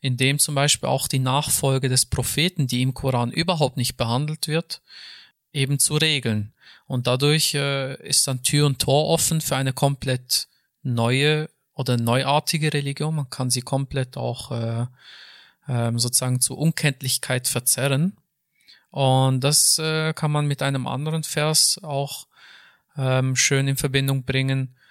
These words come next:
aus Sura zweiundvierzig, Vers einundzwanzig, ähm, wo es auch sozusagen um die Scharia geht.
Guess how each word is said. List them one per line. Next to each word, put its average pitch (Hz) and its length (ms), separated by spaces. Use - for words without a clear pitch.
aus 127 400
Sura 131 960
zweiundvierzig, - 1400
Vers 123 540
einundzwanzig, 147 1200
ähm, 120 420
wo 127 140
es - 200
auch 127 320
sozusagen 123 580
um 127 140
die 120 120
Scharia 127 600
geht. 151 540